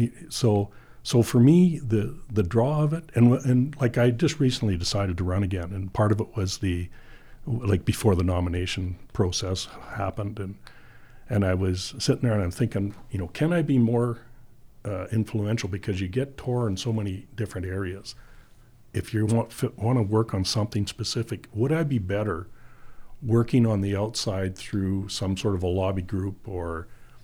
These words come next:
or on a board somewhere, you know, uh, relative to healthcare or something like that? And, and I asked the minister that specifically when we were on the tour, and he says, "You know what?" He says, "As long as I'm minister,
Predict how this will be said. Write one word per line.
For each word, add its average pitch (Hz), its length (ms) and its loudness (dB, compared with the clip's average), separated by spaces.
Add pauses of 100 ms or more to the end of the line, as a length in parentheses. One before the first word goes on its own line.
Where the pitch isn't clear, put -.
(120)
or 98 260 0
on 101 120 0
a 90 40 -2
board 95 400 2
somewhere, 95 640 0 (280)
you 101 140 2
know, 98 360 -2
uh, 98 140 -6 (480)
relative 98 380 2
to 101 60 0
healthcare 90 540 -2
or 90 40 -4
something 107 300 -2
like 92 180 -6
that? 95 240 -6 (760)
And, 104 480 -2
and 110 200 0
I 110 60 2
asked 135 240 0
the 113 60 2
minister 107 380 2
that 101 200 -4
specifically 104 640 -2
when 98 140 0
we 92 60 0
were 92 140 0
on 87 140 -2
the 85 60 -8
tour, 98 320 -2
and 92 80 -6
he 98 60 -8
says, 98 260 -6
"You 104 60 -2
know 127 80 2
what?" 117 280 0
He - 80 -14
says, 101 240 -2
"As 92 160 -4
long 143 160 4
as 127 140 2
I'm 110 260 2
minister, 98 520 -4